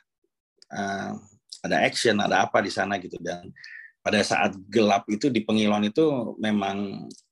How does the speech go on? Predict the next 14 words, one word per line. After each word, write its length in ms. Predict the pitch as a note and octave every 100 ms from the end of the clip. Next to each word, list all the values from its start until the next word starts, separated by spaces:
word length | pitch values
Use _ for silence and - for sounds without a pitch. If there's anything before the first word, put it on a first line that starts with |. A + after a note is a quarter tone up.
| -
nggak 260 | F#2 E2 F2
ada 60 |
lampu 340 | F2 F#2+ A#2 B2+
sama 160 | A2 G2
sekali. 420 | - G2+ G#2 F2+ - _ _ _ _ _
Jadi 220 | F#2 G2
begitu 380 | A2 G2+ G2+ A2
dia 220 | G2 F#2+ F2+
gelap, 480 | F2 F#2 G2+ A#2+ - _ _
itu 180 | G2+ G#2+
kita 160 | G#2+ A#2 A2
jarak 320 | G2+ F#2+ -
kurang 240 | G#2 G2
dari 480 | G2 F#2 F#2+ F#2 F#2+